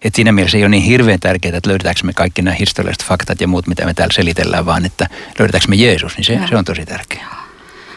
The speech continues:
Speaker 2: Monet on sillä lailla raamatullisia, että ne saarnaa raamatullisuutta, mutta pitää saarnata silleen raamattua, että löytää sieltä sen,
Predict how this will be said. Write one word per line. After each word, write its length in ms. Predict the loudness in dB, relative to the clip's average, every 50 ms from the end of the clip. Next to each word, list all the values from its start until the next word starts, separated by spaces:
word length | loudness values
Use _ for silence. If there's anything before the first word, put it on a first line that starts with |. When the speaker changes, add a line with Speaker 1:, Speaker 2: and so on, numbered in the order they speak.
| -20 -20 -20 -20 -20 _ -2
Speaker 2:
Monet 240 | 0 2 2 2 2
on 100 | 2 0
sillä 280 | 0 2 2 2 4 4
lailla 200 | 4 2 4 4
raamatullisia, 840 | 4 4 4 4 2 0 0 -2 -2 0 0 0 0 0 0 -2
että 160 | 0 0 0
ne 100 | 2 2
saarnaa 400 | 4 4 4 4 4 6 4 6
raamatullisuutta, 1000 | 6 6 4 4 4 2 0 0 -2 -4 -4 -2 -2 -4 -4 -6 -8 -8 -8 -6
mutta 260 | -6 -6 -6 -8 -10 -10
pitää 300 | -10 -8 -6 -4 -4 -4
saarnata 440 | -2 -2 -2 -2 -2 -2 -2 -2 -2
silleen 400 | -2 0 0 2 2 4 4 4
raamattua, 500 | 4 4 2 2 0 -4 _ -6 -6 -6
että 200 | -2 -2 0 2
löytää 320 | 2 2 2 2 0 0
sieltä 340 | 0 0 0 0 0 0 0
sen, 280 | 0 2 2 0 0